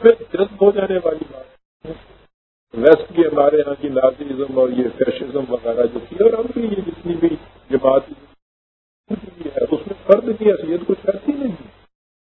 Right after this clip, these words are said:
وہ تو جماعت کے یا نیشن کے یا قوم کے مقاصد کے رسول کے لیے فرد کی انفرادیت اس کے آرڈر کے اوپر قربان داری کو چڑھا دیا۔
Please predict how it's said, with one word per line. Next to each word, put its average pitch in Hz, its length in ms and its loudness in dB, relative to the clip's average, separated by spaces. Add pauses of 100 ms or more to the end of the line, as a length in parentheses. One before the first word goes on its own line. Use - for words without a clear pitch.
(800)
وہ 175 180 -2 (120)
تو 226 80 8 (220)
جماعت 156 500 2 (100)
کے 196 80 -8 (140)
یا 185 180 0
نیشن 151 420 0 (120)
کے 170 80 2 (120)
یا 156 120 -10 (100)
قوم 143 340 -4 (100)
کے 156 80 -2 (140)
مقاصد 123 580 -2 (220)
کے 254 140 -2
رسول 262 300 -14 (160)
کے - 80 -12
لیے 240 260 -20 (2750)
فرد 196 160 4 (120)
کی 254 140 2
انفرادیت 170 680 0
اس 208 240 -8
کے 196 60 2 (100)
آرڈر 151 260 -4
کے - 180 -20
اوپر 180 240 -4
قربان 131 400 -8
داری 196 240 -8 (100)
کو 220 60 0
چڑھا 135 280 -8
دیا۔ 240 260 -16